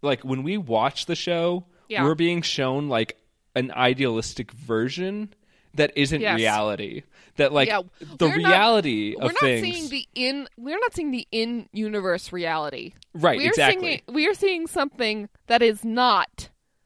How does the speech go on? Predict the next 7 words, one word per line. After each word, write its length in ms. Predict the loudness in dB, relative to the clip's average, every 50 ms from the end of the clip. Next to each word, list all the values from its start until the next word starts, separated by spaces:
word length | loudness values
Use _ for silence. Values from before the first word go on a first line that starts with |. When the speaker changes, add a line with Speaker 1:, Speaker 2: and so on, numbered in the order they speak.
| _ _ _ _ _ _ _ _ -20 _ _ _ -4
Speaker 2:
the 100 | -4 -4
story's 800 | -4 -4 -8 -2 0 2 4 4 4 2 2 0 -2 -4 -4
reality, 720 | -6 -6 -2 0 2 2 2 2 0 -2 -6 -10 -12 -12 -14 -16 -16 -10
which 240 | -6 -6 0 4
is 80 | 4 4
Speaker 1:
Exactly. 480 | 4 4 4 4 4 2 0 -6 -2 4
Speaker 2:
bonkers. 960 | 4 6 8 10 10 8 8 6 2 -4 -6 -6 -6 -8 -12 -14 -14 -16 -18